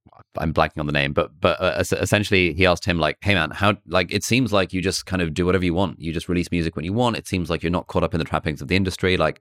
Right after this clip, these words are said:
how do you do it?" And the guy was like, "It's easy. I just make a lot less money." <laughs> And it's like, you know, the, the, the way we teach this on our YouTuber Academy is I always say to people that there is a spectrum between,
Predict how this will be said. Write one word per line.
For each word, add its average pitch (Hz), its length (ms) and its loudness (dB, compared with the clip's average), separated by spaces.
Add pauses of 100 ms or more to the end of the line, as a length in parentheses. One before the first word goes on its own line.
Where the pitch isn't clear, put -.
(120)
how 107 140 -2
do 117 60 2
you 104 60 4
do 101 100 4
it?" 82 120 -2 (520)
And 80 80 -4
the 80 40 -2
guy 92 120 4
was 85 160 -2
like, 76 240 -2 (100)
"It's - 160 -4
easy. 87 260 2 (120)
I 85 60 -2
just 82 120 -2
make 90 160 2
a 90 60 2
lot 82 120 0
less 82 160 -4
money." 80 200 -2 (380)
<laughs> - 880 -2
And 95 100 4
it's - 140 0
like, 92 280 2 (360)
you 104 60 2
know, 95 80 6
the, 95 240 4
the, 95 280 4
the 92 120 4
way 98 140 8
we 95 100 2
teach 87 180 0
this 82 140 -6
on 78 60 2
our 80 60 2
YouTuber 82 320 2
Academy 78 420 0
is 76 320 0
I 85 140 4
always 85 180 2
say 85 120 4
to 78 80 -4
people 73 320 0
that 71 120 0
there 78 140 4
is 76 100 2
a 76 40 -4
spectrum 82 420 0
between, 73 420 -2